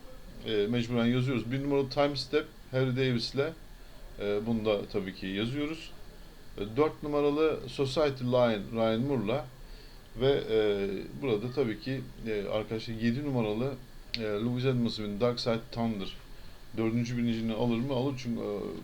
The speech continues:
on iki gün arası var gerçi. Fakat ben şöyle bir şey söyleyebilirim size. Burada, e, bu Invisible Spirit yavrusu dört numaralı Society Lion'ın gelme ihtimali bana göre çok yüksek. Eğer yüzde yirmi ve üzerinde çıkarsa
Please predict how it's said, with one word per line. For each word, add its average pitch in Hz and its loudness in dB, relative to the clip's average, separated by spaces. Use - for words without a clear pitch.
on 127 0
iki 120 0
gün 120 2
arası 110 0
var 113 4
gerçi. 101 -2
Fakat 165 4
ben 160 4
şöyle 165 2
bir 143 -4
şey 160 -4
söyleyebilirim 147 0
size. 151 -2
Burada, 147 0
e, 120 2
bu 143 4
Invisible 143 0
Spirit 139 -2
yavrusu 113 2
dört 135 4
numaralı 117 2
Society 123 0
Lion'ın 120 4
gelme 131 6
ihtimali 113 0
bana 127 4
göre 104 0
çok 147 -2
yüksek. 160 -2
Eğer 151 6
yüzde 131 2
yirmi 143 2
ve 123 6
üzerinde 123 2
çıkarsa 147 2